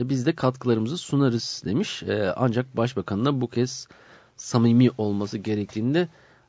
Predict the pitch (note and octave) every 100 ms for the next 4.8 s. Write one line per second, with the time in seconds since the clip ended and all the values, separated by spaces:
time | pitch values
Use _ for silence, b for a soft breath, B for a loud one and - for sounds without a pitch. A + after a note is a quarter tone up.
0 | _ - B2 - A2+ G2+ F#2+ B2+ F3 -
1 | C#3+ A#2+ F#2 F#2 F2+ E2+ F#3+ - - C#3
2 | C#3+ B2+ E3 G3 B B B - A2+ A2
3 | G#2+ G2 - B2 C3 C#3+ D#3 D3+ D3+ C#3
4 | B2+ B2 B2 B2+ C#3 C3+ G#2+ G2+